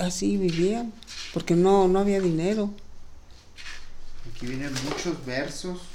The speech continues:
Speaker 1: Ah, son los versos de la carretera.
Speaker 2: ¿Alguno que le guste en particular?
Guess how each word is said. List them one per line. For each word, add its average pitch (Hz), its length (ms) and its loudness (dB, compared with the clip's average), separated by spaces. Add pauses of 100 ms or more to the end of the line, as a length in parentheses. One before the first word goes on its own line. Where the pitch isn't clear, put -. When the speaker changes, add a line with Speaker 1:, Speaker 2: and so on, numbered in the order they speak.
(840)
Speaker 1:
Ah, 190 120 6
son 196 180 2
los 180 140 2
versos 180 340 4
de 160 120 4
la 151 120 2
carretera. 151 580 -2 (1600)
Speaker 2:
¿Alguno 127 440 -6
que 151 80 -10
le 127 100 -8
guste 131 300 -12
en 135 80 -12
particular? 143 640 -8